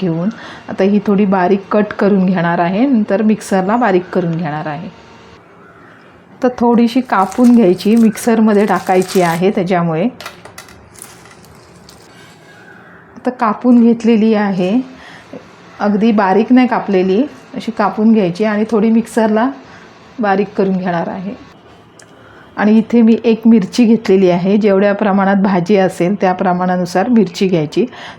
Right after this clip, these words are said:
थोडंसं आलं घेतलेलं आहे, आता हे बारीक करून घेते. आता इथे कुलूची भाजी आहे ती मिक्सरला बारीक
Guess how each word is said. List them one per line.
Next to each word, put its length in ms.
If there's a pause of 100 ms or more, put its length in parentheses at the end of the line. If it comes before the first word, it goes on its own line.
थोडंसं 400
आलं 400
घेतलेलं 440
आहे, 300
आता 220
हे 120
बारीक 360
करून 320
घेते. 440 (1500)
आता 140
इथे 220
कुलूची 460
भाजी 380
आहे 160
ती 120
मिक्सरला 500
बारीक 300